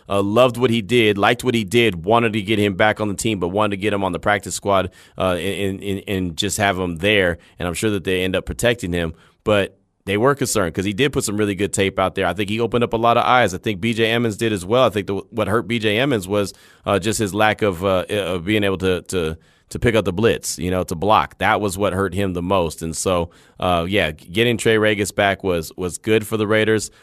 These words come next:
I think it's good for Trey. Uh, you know, he's, he's very comfortable with the team, obviously, and I think the team is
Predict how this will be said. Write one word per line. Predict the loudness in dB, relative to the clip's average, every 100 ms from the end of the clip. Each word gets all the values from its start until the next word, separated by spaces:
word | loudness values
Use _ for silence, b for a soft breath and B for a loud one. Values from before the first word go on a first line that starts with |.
| b
I | -2
think | 0
it's | -2
good | 0 -2
for | -2
Trey. | -4 0 4 4 2 b b -6
Uh, | -4
you | -2 -2
know, | -2
he's, | -2 -4
he's | -6 -4
very | 0 0
comfortable | 0 -2 -2 -4 -4
with |
the | -6
team, | -4 -2 0
obviously, | 2 2 2 -2 -2 -2
and | -2
I |
think | -4 -8
the | -6
team | -4 -2 -2
is | -4